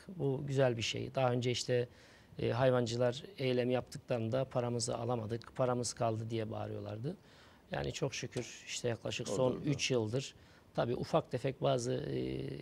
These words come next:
Speaker 1: eylemler oldu ama böyle çok ciddi
Speaker 2: Hı.
Speaker 1: abartılacak bir şey değil. Bizim de doğrularımız vardı orada. Sonuçta, e, süteğin,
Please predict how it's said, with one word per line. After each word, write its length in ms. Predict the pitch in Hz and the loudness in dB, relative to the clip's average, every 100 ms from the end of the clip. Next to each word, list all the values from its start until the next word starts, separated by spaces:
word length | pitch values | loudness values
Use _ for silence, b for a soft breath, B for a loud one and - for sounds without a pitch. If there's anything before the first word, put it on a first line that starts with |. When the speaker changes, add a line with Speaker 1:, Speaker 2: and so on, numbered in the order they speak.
| - | 0
Speaker 1:
eylemler 380 | 135 127 131 151 | 2 4 4 4
oldu 220 | 175 175 196 | 4 2 2
ama 220 | 165 127 B - | 2 0 B -2
böyle 160 | 143 139 | 0 2
çok 260 | 160 139 | 0 -2
ciddi 540 | - 135 - 147 139 - | -4 -8 0 2 2 0
Speaker 2:
Hı. 140 | 117 | 2
Speaker 1:
abartılacak 600 | 131 135 - 131 139 - | 4 2 2 0 -2 -2
bir 40 | - | -2
şey 260 | - 123 | -2 0
değil. 200 | 131 117 - B B B - - | 0 0 -6 B B B -18 -4
Bizim 360 | 135 127 135 | 0 2 2
de 220 | 120 117 123 127 | 2 0 -2 2
doğrularımız 680 | 131 117 113 110 110 110 120 | 4 4 2 0 0 0 6
vardı 300 | 127 113 113 | 6 6 0
orada. 340 | 107 110 131 - B B | -2 -4 -6 -10 B B
Sonuçta, 600 | - 127 123 - 127 120 B B B B - | 0 0 0 0 0 0 B B B B -2
e, 240 | 113 110 117 120 | 0 0 -4 -6
süteğin, 640 | 113 - 143 - 123 120 | -8 -6 -4 2 2 2